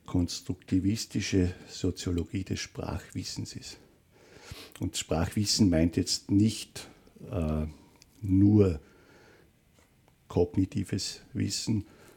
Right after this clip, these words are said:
oder nicht nur im traditionellen Sinn, äh, linguistisches Wissen, sondern das bedeutet, äh, vor allem auch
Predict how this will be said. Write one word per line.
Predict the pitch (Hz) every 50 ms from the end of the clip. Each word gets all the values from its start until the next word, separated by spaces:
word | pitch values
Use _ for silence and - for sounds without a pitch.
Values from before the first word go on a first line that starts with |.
| _ -
oder | - 98 92 - 87
nicht | 85 90 95 95 - - -
nur | 101 92 87 85
im | 87 85 -
traditionellen | - 85 82 90 87 - - 87 87 85 82 90 95 87
Sinn, | - - 98 92 92 - - - - - - - - - _ _ _ - - -
äh, | -
linguistisches | 90 - 95 92 95 98 95 - - - - - 107 - - -
Wissen, | 104 104 104 - 101 92
sondern | - - 87 87 82 -
das | - - -
bedeutet, | - - - - 80 78 80 - - - 101 - - - - - - - - - - - - - _
äh, | - - 85 82
vor | - - - - -
allem | 85 85 90 101 98
auch | 87 92 85 87 -